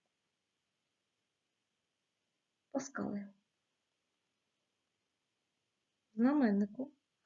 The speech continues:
у нас получається десять в мінус двадцять третьому помножити на джоуль, точніше, джоулів,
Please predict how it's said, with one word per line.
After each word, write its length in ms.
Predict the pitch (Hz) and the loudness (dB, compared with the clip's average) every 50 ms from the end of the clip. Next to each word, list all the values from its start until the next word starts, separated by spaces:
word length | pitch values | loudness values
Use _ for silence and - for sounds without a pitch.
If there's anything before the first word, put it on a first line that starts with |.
| _ _ _ _ _ _ _ _ _ _ _ _ _ _ _ _ _ - | _ _ _ _ _ _ _ _ _ _ _ _ _ _ _ _ _ -4
у 100 | 226 214 | -2 0
нас 300 | 220 233 262 311 311 - | 2 2 0 0 -2 -4
получається 960 | - 285 269 254 233 226 - - 208 202 185 190 202 202 - - - 214 214 - - _ _ _ _ _ _ _ _ _ _ _ _ _ _ _ _ _ _ _ _ _ _ _ _ _ _ _ _ _ _ _ _ _ _ _ _ _ _ _ _ _ _ _ _ _ _ _ _ _ _ _ | -4 -2 0 0 0 -2 -4 -6 -4 -4 -4 -4 -6 -6 -8 -12 -12 -12 -14 -14 -16 _ _ _ _ _ _ _ _ _ _ _ _ _ _ _ _ _ _ _ _ _ _ _ _ _ _ _ _ _ _ _ _ _ _ _ _ _ _ _ _ _ _ _ _ _ _ _ _ _ _ _
десять 680 | 240 208 190 226 254 262 254 254 - 220 208 202 - - | -6 -2 4 6 6 6 6 4 0 -4 -4 -4 -4 -2
в 40 | 220 | 0
мінус 420 | 214 220 226 226 208 208 208 202 | 2 4 4 4 4 2 2 0
двадцять 680 | 202 - - - 220 226 233 233 - - 214 202 - _ | -2 -6 -8 -2 0 0 0 -2 -4 -6 -6 -6 -6 _
третьому 680 | - 196 190 190 180 175 - - 214 208 214 233 254 262 262 - _ _ _ _ _ _ _ _ _ _ _ _ _ _ _ _ _ _ _ _ _ _ _ _ _ _ _ _ _ _ _ _ | -10 -6 -6 -6 -6 -6 -6 -4 -2 -2 -2 -2 -4 -6 -8 -14 _ _ _ _ _ _ _ _ _ _ _ _ _ _ _ _ _ _ _ _ _ _ _ _ _ _ _ _ _ _ _ _
помножити 840 | - 247 247 254 247 240 233 220 214 196 202 202 - - 196 202 208 - _ _ _ _ _ _ _ _ - | 4 6 6 8 8 8 8 6 6 2 0 -4 -4 -4 -4 -4 -4 -6 _ _ _ _ _ _ _ _ 0
на 300 | 208 208 208 226 226 220 214 - | 2 4 4 4 4 2 0 -2
джоуль, 520 | 214 202 196 190 190 190 190 196 220 269 - - _ _ _ _ _ _ _ _ _ _ _ _ _ _ _ _ _ _ _ _ _ _ _ _ _ _ _ _ _ _ _ _ _ _ _ _ _ _ _ _ - | -2 0 0 2 0 0 0 0 0 -2 -4 -12 _ _ _ _ _ _ _ _ _ _ _ _ _ _ _ _ _ _ _ _ _ _ _ _ _ _ _ _ _ _ _ _ _ _ _ _ _ _ _ _ -20
точніше, 340 | 226 - - 226 - - 208 | -10 -2 0 2 2 2 0
джоулів, 600 | 185 190 202 196 190 202 220 226 277 302 294 - | 0 2 4 4 4 4 4 4 2 2 0 -4